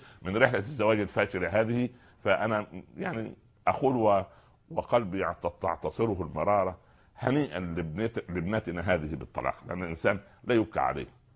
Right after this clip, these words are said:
يعني يبكى على، على رجل شهم، على رجل عنده مروءة، لكن هو ضيع من حياته خمس سنوات.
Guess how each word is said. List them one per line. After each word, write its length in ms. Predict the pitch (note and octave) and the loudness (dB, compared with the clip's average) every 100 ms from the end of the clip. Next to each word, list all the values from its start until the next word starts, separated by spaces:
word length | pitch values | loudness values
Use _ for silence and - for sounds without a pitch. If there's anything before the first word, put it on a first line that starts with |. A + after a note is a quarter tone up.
| - | -4
يعني 180 | C3+ | 0
يبكى 180 | C#3+ A#2+ | 2 4
على، 280 | G2 G2 F2+ - - - | 6 6 4 0 -6 2
على 160 | G2 | 6
رجل 200 | G2+ E2+ | 6 4
شهم، 220 | - E2 E2 - - | 2 2 2 -2 -2
على 100 | E2 | 2
رجل 140 | F#2 | 4
عنده 220 | E2 F2 | 4 2
مروءة، 420 | D#2+ E2+ F#2+ E2+ E2 - _ - | 0 0 2 2 -2 -10 _ -4
لكن 180 | B2 | -2
هو 80 | G3 | 0
ضيع 360 | B2 C#3+ C#3 A#2 | 4 4 4 2
من 140 | A2+ | -2
حياته 380 | - A2+ B2 G2+ | 0 2 2 0
خمس 300 | - A#2 F#2+ | 2 0 0
سنوات. 440 | - F2+ G2+ F2+ | -4 0 0 0